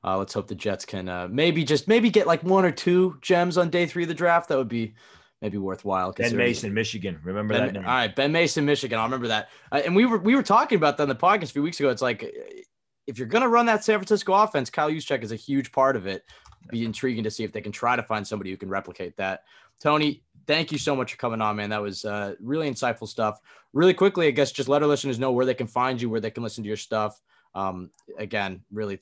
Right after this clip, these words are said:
Speaker 1: really grateful to have you on. That was, uh, some great stuff.
Speaker 2: Yeah, every Wednesday night I do the Believe podcast with Chris Tripodi. We've been doing it for a couple of years now. In fact, that was the podcast where we broke the story that there was a big problem in the Jets front office between Mike Maccagnan and, uh, Adam Gase.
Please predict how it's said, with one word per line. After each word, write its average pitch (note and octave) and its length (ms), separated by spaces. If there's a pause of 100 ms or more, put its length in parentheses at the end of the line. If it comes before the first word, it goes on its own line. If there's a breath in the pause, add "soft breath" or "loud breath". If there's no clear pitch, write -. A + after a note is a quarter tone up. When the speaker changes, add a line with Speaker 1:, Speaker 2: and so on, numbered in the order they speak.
Speaker 1:
really D#3+ 300
grateful C3 320
to A#2+ 60
have A2+ 140
you A2 100
on. G#2 120
That G2+ 100
was, F#2 240
uh, F2 260
some - 160
great F2+ 200
stuff. - 260 (540)
Speaker 2:
Yeah, D3 100
every D3 160
Wednesday D3 300
night D3 160
I C#3 80
do B2 200
the A#2 180
Believe A#2+ 340
podcast B2+ 640
with G2+ 80
Chris - 260
Tripodi. A#2+ 400
We've G#2+ 140
been G2 100
doing A2+ 140
it G#2+ 80
for G2+ 120
a - 40
couple G#2 260
of F#2+ 60
years A#2+ 320
now. B2+ 140
In A2 60
fact, G#2+ 200
that B2+ 160
was A#2+ 140
the B2 240
podcast A2 560
where G2 340
we F#2+ 120
broke G#2+ 220
the G2+ 60
story A#2 400
that F#2 300
there F#2+ 80
was F2+ 140
a F2 40
big G#2 180
problem A2 300
in F2+ 60
the - 40
Jets G#2+ 140
front G2+ 260
office B2+ 300
between A#2+ 420
Mike A#2+ 240
Maccagnan A2 560
and, G2 160
uh, E2+ 100 (280 loud breath)
Adam G#2+ 240
Gase. B2 360